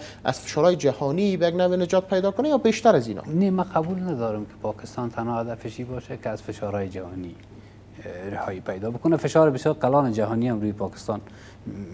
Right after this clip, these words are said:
Speaker 2: جریان نداره، حقیقتش هم است. این درست که مثلاً هدف قرار دادن ملا فضل الله و کشته شدن از او و، و یا هدف قرار دادن طالبان پاکستانی که پاکستانی‌ها می‌گن در افغانستان هستن، یکی از خواستای پاکستان است،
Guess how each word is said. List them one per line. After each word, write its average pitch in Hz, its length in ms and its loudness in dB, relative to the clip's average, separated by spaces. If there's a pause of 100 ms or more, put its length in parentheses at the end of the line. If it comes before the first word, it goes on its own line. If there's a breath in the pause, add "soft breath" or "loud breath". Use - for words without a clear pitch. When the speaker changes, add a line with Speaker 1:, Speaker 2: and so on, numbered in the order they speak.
(160)
Speaker 2:
جریان 113 360 2
نداره، 92 280 -2
حقیقتش - 500 -6
هم 71 140 -12
است. - 160 -18 (340 loud breath)
این 156 120 2
درست 160 320 4
که 135 60 -2
مثلاً 110 460 0 (640)
هدف 107 280 0
قرار 107 280 2
دادن 110 280 2
ملا 101 260 -2
فضل 98 280 -4
الله 107 140 0
و 104 280 2
کشته 101 180 -6
شدن 107 320 -2
از 101 200 -4
او 101 240 -4
و، 92 40 -6 (360 loud breath)
و 107 80 4
یا 110 200 6
هدف 107 320 0
قرار 107 300 2
دادن 113 320 2
طالبان 120 440 4
پاکستانی 104 640 -4
که 104 100 -6
پاکستانی‌ها 101 540 -6
می‌گن 101 220 -4
در 98 140 -2
افغانستان 101 480 -4
هستن، 143 240 0
یکی 127 200 0
از 107 100 0
خواستای 113 300 -2
پاکستان 120 440 0
است، - 180 -2